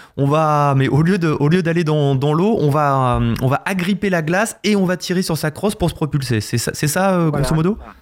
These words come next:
Speaker 2: C'est ça, c'est ça. Les crosses, elles font entre soixante-cinq centimètres et quatre-vingt-cinq, suivant la hauteur de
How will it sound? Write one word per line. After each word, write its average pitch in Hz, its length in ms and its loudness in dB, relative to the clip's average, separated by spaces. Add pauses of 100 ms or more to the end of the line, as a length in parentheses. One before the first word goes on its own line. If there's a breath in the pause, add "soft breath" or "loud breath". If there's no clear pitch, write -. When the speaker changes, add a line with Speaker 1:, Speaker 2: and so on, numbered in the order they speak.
(160)
Speaker 2:
C'est 151 120 -2
ça, 117 140 -2 (280 loud breath)
c'est 139 100 -4
ça. 107 200 0
Les 113 120 -2
crosses, 139 280 -4
elles 110 80 -2
font 120 320 -6
entre 107 380 -2
soixante-cinq 127 600 -8
centimètres 127 580 -6
et 107 120 -2
quatre-vingt-cinq, 110 760 -8
suivant 110 300 -6
la 95 180 -2
hauteur 101 380 -4
de 82 280 -6